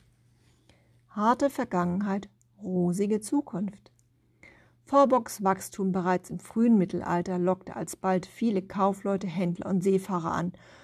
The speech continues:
und es schien so, als könne eben dieser blühende Wachstum niemals versiegen. Jedoch tauchten schon bald diverse Probleme auf,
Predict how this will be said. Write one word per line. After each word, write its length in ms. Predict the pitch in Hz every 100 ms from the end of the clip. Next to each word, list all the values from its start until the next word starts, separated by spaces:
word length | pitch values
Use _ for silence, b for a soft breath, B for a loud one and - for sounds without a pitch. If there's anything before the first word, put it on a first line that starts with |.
| B B B
und 160 | 196 185
es 180 | 180
schien 280 | - 175 175
so, 240 | 180 220 254
als 260 | - 269 -
könne 320 | - 196 185
eben 400 | - 175 185 190
dieser 320 | 214 254 277
blühende 480 | 226 190 190 190 208
Wachstum 540 | 175 196 - - 190 185
niemals 840 | 190 208 214 233 196 175 185 -
versiegen. 500 | - 208 185 175 196 - _ _ _ b b b b b b
Jedoch 280 | - 262 240
tauchten 460 | - 190 185 - -
schon 220 | 190 185
bald 280 | 196 190 190
diverse 340 | 170 180 175
Probleme 560 | 165 175 170 170 175 -
auf, 160 | 170